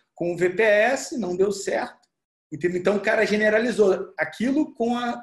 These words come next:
com a nuvem, entendeu? Então, o cara meio que trava ali e se, e se você não, tipo, "Ah, eu vou fazer aqui, se não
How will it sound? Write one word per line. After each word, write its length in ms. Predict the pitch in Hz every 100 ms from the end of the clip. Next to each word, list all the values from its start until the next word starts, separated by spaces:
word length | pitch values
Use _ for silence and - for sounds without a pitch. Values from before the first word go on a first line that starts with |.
| -
com 140 | 190 208
a 60 |
nuvem, 360 | 247 202 135 123
entendeu? 480 | - 123 151 175 - _ _ _
Então, 240 | 196 208
o 80 | 240
cara 200 | 214 233
meio 240 | 233 247 240
que 380 | 262 262 - -
trava 340 | 202 220 233
ali 560 | 202 196 240 277 294 - _ _ _ _ _ -
e 280 | 185 196 185
se, 380 | - - -
e 20 | 175
se 220 | - 226
você 280 | 226 233 233
não, 300 | 226 208 -
tipo, 180 | -
"Ah, 120 | 262 226
eu 120 | 190
vou 100 | 214
fazer 360 | 240 202 196
aqui, 460 | 220 - 214 233 233
se 280 | 233 - 220
não 460 | 220 214 190 156